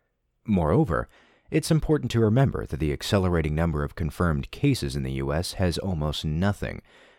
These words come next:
to do with the actual number of people currently infected, or the actual rate of spread, and almost everything to do with the accelerating number of people being tested.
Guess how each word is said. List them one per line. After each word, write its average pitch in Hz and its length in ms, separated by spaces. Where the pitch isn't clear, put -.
to - 80
do 82 140
with 76 100
the 71 140
actual 76 420
number 85 420
of - 140
people 80 340
currently 85 400
infected, 80 560
or 78 100
the 71 160
actual 73 340
rate 80 200
of - 100
spread, 95 480
and 110 80
almost 123 380
everything 117 580
to 98 80
do 85 160
with 80 140
the 76 140
accelerating 78 600
number 76 300
of - 100
people 104 300
being 65 280
tested. - 520